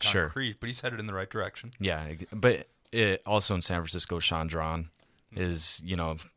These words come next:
Speaker 1: you know, waiting in the wings in case Hyde does not play in week one. I mean, that offense is gonna be revolving on, around the run game, right?
Speaker 2: Yeah, that, that's gotta be the first and foremost,
Speaker 1: <laughs>
Speaker 2: like, the biggest priority there. I'm just,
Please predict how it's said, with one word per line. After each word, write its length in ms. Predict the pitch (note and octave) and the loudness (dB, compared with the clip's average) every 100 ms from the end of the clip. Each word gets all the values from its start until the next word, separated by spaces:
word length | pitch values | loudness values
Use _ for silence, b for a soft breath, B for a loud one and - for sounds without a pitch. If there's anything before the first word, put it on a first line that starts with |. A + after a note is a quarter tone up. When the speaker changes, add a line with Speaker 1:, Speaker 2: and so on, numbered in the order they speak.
| - | -10
Speaker 1:
you 100 | F2 | -6
know, 120 | E2 | -4
waiting 300 | D#2 E2+ E2 | -2 -2 -2
in 100 | D#2+ | -4
the 80 | D#2 | -4
wings 400 | D#2+ D#2+ D#2+ E2 | -6 -6 -4 -6
in 180 | - F#2 | -4 -6
case 500 | - F2+ D#2 D#2 - - | -4 -4 -2 0 0 -2
Hyde 480 | F2 D#2 D#2+ D#2 D#2+ | -2 0 -2 -6 -4
does 420 | E2+ D2+ D#2 - | -2 -2 -2 -4
not 240 | E2 D#2 - | -4 -6 -6
play 180 | E2+ D#2 | -6 -6
in 100 | D#2 | -6
week 180 | D#2+ - | -8 -6
one. 300 | D#2 D#2+ E2+ B B B | -6 -6 -8 B B B
I 60 | C3+ | 4
mean, 180 | D3 A#2+ | 6 6
that 160 | B2+ | 6
offense 380 | G2+ A2 - F2 | 4 2 -2 -4
is 100 | F2 F2 | -2 -2
gonna 140 | F2+ | -4
be 100 | E2 | -4
revolving 440 | D#2+ D2+ D2+ D#2 D2+ | -6 -4 -4 -4 -8
on, 160 | D2 - | -12 -8
around 260 | F2+ D#2 D2 | -6 -4 -6
the 60 | |
run 180 | C#2 D2 | -8 -10
game, 260 | C#2+ D2 D2+ | -10 -10 -8
right? 260 | D#2 F#2 - | -6 -6 -2
Speaker 2:
Yeah, 180 | G#2+ F#2 | -4 -2
that, 220 | G#2 G2 | -4 -4
that's 160 | F#2+ | -6
gotta 160 | - G#2+ | -4 -4
be 80 | F2+ | -6
the 100 | F#2 | -12
first 320 | - F#2 - | -10 -8 -8
and 80 | F2 | -12
foremost, 720 | - - A2 F#2+ F2+ G#2+ - | -20 -12 -8 -6 -4 -4 -6
Speaker 1:
<laughs> 20 | |
Speaker 2:
like, 120 | F#2+ | -10
the 80 | A2+ | -14
biggest 320 | G#2 G2 F2+ | -12 -10 -10
priority 480 | - F#2+ F2+ G2+ F#2 | -8 -8 -6 -6 -8
there. 220 | E2+ F2+ F2+ B B | -10 -10 -10 B B
I'm 140 | B2+ | -2
just, 200 | F3 A#2 | 0 -2